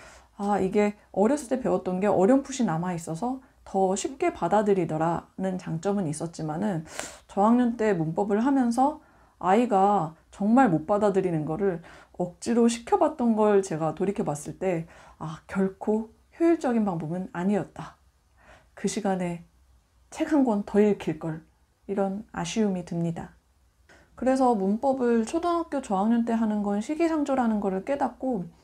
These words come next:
그때부터 영어 챕터북을 많이 읽고 그리고 넷플릭스 같은 것을 원 없이 보고 했는데요.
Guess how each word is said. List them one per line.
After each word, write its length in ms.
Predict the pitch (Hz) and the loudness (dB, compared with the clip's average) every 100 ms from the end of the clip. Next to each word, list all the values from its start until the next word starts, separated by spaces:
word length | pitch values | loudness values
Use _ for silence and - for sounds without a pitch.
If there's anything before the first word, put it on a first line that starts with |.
| - - | -20 -20
그때부터 520 | - 226 220 214 214 | -10 -4 -2 -2 0
영어 260 | 170 170 233 | 2 2 0
챕터북을 680 | 262 302 - 320 294 262 254 | 0 -6 -4 -2 -2 0 0
많이 360 | 165 160 190 202 | 0 -2 0 0
읽고 560 | 147 - - 277 339 - _ | -2 -6 -6 -6 -6 -12 _
그리고 260 | - 208 196 | -6 -2 0
넷플릭스 680 | 165 170 - 285 269 - 208 | 0 -2 -2 -2 -2 -6 -4
같은 320 | 190 - 170 | -4 -4 -6
것을 300 | 165 165 220 - - - | -4 -4 -6 -8 -14 0
원 220 | 185 226 | 4 4
없이 400 | 247 - - 220 | 2 -2 -6 -4
보고 360 | 185 156 165 214 | -4 -4 -2 0
했는데요. 720 | 311 320 220 170 226 214 | 0 0 0 0 0 -2